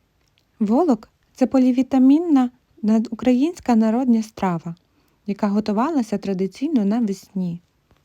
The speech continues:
коли весь організм після зими потребував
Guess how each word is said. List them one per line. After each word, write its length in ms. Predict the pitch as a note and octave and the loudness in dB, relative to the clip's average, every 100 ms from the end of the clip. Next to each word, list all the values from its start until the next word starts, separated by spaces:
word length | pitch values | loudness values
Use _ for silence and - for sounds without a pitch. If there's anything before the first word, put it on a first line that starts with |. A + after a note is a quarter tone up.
| _ - | _ 0
коли 220 | B3+ B3 | 2 4
весь 300 | A#3 G3 - | 2 0 -2
організм 600 | G#3+ G3+ G#3+ A3+ F4+ - _ _ _ _ _ _ _ _ | -6 -2 2 2 0 -8 _ _ _ _ _ _ _ _
після 320 | C4+ B3+ A3+ | 2 2 2
зими 400 | G#3+ A#3 A3+ D4+ - _ _ | 0 2 2 2 -4 _ _
потребував 720 | - A3+ A3+ G#3+ G#3+ A3 C#4+ | -6 -2 -2 -2 -2 0 -2